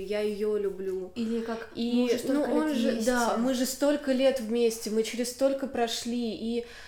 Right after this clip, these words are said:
Speaker 1: ну, вот сейчас вот мы поговорили, и все будет нормально, но нифига нормально не будет, уже все. Это уже понятно, что это абьюз, как бы, закоренелый такой.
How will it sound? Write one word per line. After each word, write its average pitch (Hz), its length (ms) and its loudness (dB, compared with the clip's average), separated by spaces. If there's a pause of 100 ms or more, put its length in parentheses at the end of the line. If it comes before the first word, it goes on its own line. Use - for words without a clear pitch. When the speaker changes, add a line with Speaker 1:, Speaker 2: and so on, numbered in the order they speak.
(300)
Speaker 1:
ну, 269 160 -2
вот 269 320 0
сейчас 240 580 -2
вот 220 180 -4
мы 214 120 -4
поговорили, 220 680 -4
и 202 80 -6
все 208 180 -8
будет 196 300 -8
нормально, 196 540 -8
но 180 100 -6
нифига 185 420 -6
нормально 180 460 -6
не 175 120 -10
будет, 170 420 -10
уже 170 200 -12
все. 170 320 -14 (680)
Это - 180 -10
уже 185 200 -4
понятно, 196 500 -4
что - 200 -6
это 175 280 -4
абьюз, 180 440 -10
как 165 280 -10
бы, 160 720 -8 (540)
закоренелый 175 680 -6
такой. - 440 -14